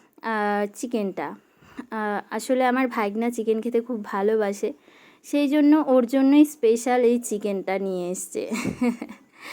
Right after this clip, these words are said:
তো যাই হোক, চলো এবার আমরা খাওয়া দাওয়া শুরু করব। তার আগে কিছু তো ছবি তুলতে হয়, তাই না? তো চলো আমরা কিছু ছবি তুলি।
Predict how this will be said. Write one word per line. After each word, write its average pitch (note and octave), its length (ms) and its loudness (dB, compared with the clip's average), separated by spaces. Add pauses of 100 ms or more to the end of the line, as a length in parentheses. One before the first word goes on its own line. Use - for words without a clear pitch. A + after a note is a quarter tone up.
(340)
তো D#4+ 100 -2
যাই C#4+ 280 4
হোক, F4 240 0
চলো D4 400 4
এবার C4+ 300 4
আমরা C4+ 260 2
খাওয়া A#3+ 400 2
দাওয়া C4 220 4
শুরু C4+ 320 0
করব। C#4 420 4 (140)
তার B3+ 260 2
আগে C4 240 0
কিছু C#4 300 -2
তো D4 120 0
ছবি C4 440 0
তুলতে C4 320 -2
হয়, C4 220 -2
তাই B3 200 0
না? C#4+ 240 2 (600)
তো C#4 100 -4
চলো C#4+ 380 2
আমরা A#3+ 340 2
কিছু B3 240 -2
ছবি B3+ 480 2
তুলি। C#4 380 2